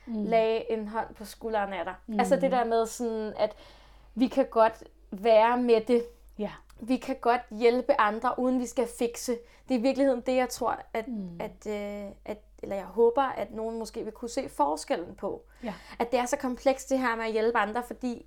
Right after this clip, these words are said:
Speaker 2: nogle gange, så kan man ville hjælpe andre så meget, at man ikke er hjemme hos sig selv. Så bliver det sådan en ansvarsfraskrivelse.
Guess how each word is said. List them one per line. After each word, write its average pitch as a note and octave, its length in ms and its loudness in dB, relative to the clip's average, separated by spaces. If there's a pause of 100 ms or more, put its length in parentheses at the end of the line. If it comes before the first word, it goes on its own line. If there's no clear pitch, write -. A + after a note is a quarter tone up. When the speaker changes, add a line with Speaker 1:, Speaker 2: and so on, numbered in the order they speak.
(100)
Speaker 2:
nogle C#4 220 2
gange, B3+ 240 2
så D4+ 120 -4
kan C4+ 180 -4
man A3 240 -8
ville G#3 160 -6
hjælpe A#3+ 300 0
andre A#3 360 -2
så - 420 -8
meget, B3 420 4 (540)
at B3 240 0
man A#3 340 -4 (140)
ikke B3+ 200 2
er A3 60 4
hjemme G#3 200 -6
hos G#3 140 -10
sig G3+ 140 -8
selv. G3+ 200 -6 (260)
Så - 140 -10
bliver C#4 120 0
det A#3+ 100 -4
sådan B3+ 140 -4
en B3 120 -12
ansvarsfraskrivelse. A3 1080 -6